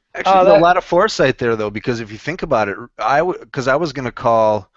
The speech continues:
Speaker 1: what Jerry and a lot of those guys did, to me, that's like submission wrestling.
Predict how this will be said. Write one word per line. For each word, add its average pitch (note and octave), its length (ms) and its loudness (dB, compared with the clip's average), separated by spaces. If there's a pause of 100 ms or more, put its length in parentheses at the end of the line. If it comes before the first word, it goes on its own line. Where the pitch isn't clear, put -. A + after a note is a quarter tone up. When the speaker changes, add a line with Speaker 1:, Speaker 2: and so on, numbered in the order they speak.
(420)
Speaker 1:
what - 260 -8
Jerry A#2 440 0
and G#2 80 -6
a G2+ 40 -6
lot G#2+ 160 2
of G#2+ 60 -4
those G2+ 180 -6
guys G2 280 -4
did, G2+ 340 -2
to A2+ 80 -10
me, A#2 160 -2
that's A2+ 300 -2
like G2+ 200 -6
submission G2 720 -8
wrestling. E2+ 680 -6